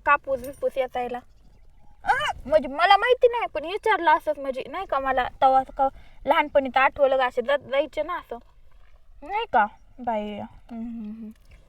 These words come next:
कधीतरी जाती होय. हम्म. बरं, चल, माझं एरोप्लेन, एरोप्लेनचा टाइम झालाय, मी जाते. शोरूमला जायचंय ना, उद्घाटन आहे. हम्म, साड्याचं.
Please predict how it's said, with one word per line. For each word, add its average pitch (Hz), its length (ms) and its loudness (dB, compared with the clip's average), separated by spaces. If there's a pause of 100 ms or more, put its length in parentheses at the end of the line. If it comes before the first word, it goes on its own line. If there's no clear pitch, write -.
(100)
कधीतरी 269 340 2
जाती 262 280 -2
होय. 294 200 2 (1000)
हम्म. - 1200 -12
बरं, 294 160 8
चल, 392 240 2
माझं 370 280 2
एरोप्लेन, 320 500 0 (800)
एरोप्लेनचा 302 680 2
टाइम 294 280 -2
झालाय, 269 260 4
मी 254 120 -2
जाते. 254 300 -2 (300)
शोरूमला 403 460 2
जायचंय 359 360 2
ना, 339 80 -2
उद्घाटन 269 520 0
आहे. 226 100 -8 (520)
हम्म, 269 260 -2
साड्याचं. 254 640 6